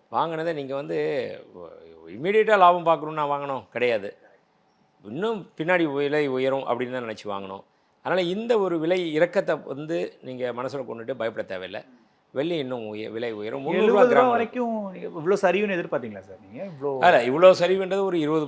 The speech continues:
Speaker 1: பர்சன்ட், இருபத்தஞ்சு பர்சன்ட் ஏ-, குறையும்னு பார்த்தோம்.
Speaker 2: ஆ.
Speaker 1: But இது at a time-ல இந்த அளவுக்கு ஒரு நல்ல ஒரு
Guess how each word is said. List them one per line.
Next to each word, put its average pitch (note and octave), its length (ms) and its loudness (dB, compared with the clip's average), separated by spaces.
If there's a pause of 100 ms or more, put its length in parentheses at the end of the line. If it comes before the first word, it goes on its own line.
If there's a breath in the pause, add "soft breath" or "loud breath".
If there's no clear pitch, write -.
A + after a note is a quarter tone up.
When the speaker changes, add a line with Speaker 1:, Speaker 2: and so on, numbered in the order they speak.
Speaker 1:
பர்சன்ட், G3+ 640 0
இருபத்தஞ்சு E3 280 -4
பர்சன்ட் E3 240 -4
ஏ-, D3+ 140 -2
குறையும்னு C#3 400 -2
பார்த்தோம். - 460 -6
Speaker 2:
ஆ. - 200 -20
Speaker 1:
But F3 120 -2
இது D#3+ 200 -2 (260)
at B2 300 0
a C3+ 40 -8
time-ல C3+ 280 -2
இந்த A#2+ 180 -6
அளவுக்கு A2+ 500 -6
ஒரு G#2 120 -12
நல்ல G#2+ 240 -8
ஒரு F#2+ 380 -12